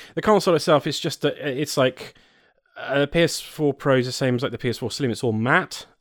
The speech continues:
except for the top plate, which is, like, shiny black and a massive fingerprint magnet, and it just looks a bit off. So I've, I've pushed it out of the way.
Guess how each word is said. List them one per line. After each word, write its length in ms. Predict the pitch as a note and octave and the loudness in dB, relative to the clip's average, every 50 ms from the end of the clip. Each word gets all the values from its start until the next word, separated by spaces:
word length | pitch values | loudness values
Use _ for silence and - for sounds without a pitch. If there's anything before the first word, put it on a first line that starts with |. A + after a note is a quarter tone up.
| _ | _
except 380 | - A2+ - - - D3+ - - | -10 -8 -6 -2 -2 -2 -2 -2
for 120 | - - | -6 -6
the 80 | B2 G#2+ | -6 -6
top 300 | - - - C#3+ - _ | -6 -4 -6 -6 -6 _
plate, 260 | - C#3+ C3+ C#3+ - | -4 -2 -2 -2 -2
which 160 | B2+ A#2 - | -4 -8 -8
is, 140 | - A2 G#2+ | -8 -6 -4
like, 220 | A#2 G#2 G2+ - | -4 -4 -4 -4
shiny 640 | - - - - - C3 A#2 A#2 A2+ G2 F#2 F2+ F2 | -8 -10 -8 -6 -4 -4 -2 -2 -2 -2 -4 -6 -8
black 420 | - _ - G2+ F#2 F#2 F#2 - _ | -10 _ -6 -4 -2 -2 -4 -4 _
and 140 | G#2 F#2+ | -4 -4
a 60 | F#2+ G2+ | -2 0
massive 420 | A2 A#2 A2 G#2 - - G#2+ - | 0 0 -2 -2 -4 -8 -10 -8
fingerprint 500 | - - A2 G#2+ G#2+ G2+ - G2+ F2+ D#2+ | -6 -4 -4 -4 -4 -6 -10 -12 -10 -10
magnet, 420 | F2 F2+ F#2 - - G2 F#2 - - - - - - _ | -10 -12 -12 -12 -12 -14 -14 -14 -16 -20 -20 -20 -18 _
and 80 | - G#2 | -6 -6
it 40 | |
just 140 | G#2 A#2 G#2 | -4 -4 -4
looks 180 | A#2 F#2 - - | -6 -6 -4 -6
a 60 | G2+ | -4
bit 160 | F#2 G2+ - - | -4 -4 -4 -2
off. 320 | A2 G2+ G2 - - - | -2 -2 -2 -2 -4 -10
So 300 | - - G#2 F#2+ F#2+ F#2+ | -10 -6 -6 -4 -2 -4
I've, 160 | F#2+ - - _ _ - - _ _ _ _ | -4 -6 -8 _ _ -20 -20 _ _ _ _
I've 180 | A2+ G#2 - _ _ _ - - _ | -8 -8 -8 _ _ _ -20 -20 _
pushed 260 | - - B2 G#2 - - | -8 -6 -6 -6 -4 -6
it 40 | |
out 80 | F2 E2 | -6 -6
of 60 | D#2+ | -6
the 80 | E2 F2 | -8 -10
way. 220 | E2+ E2+ E2+ E2 | -10 -10 -10 -12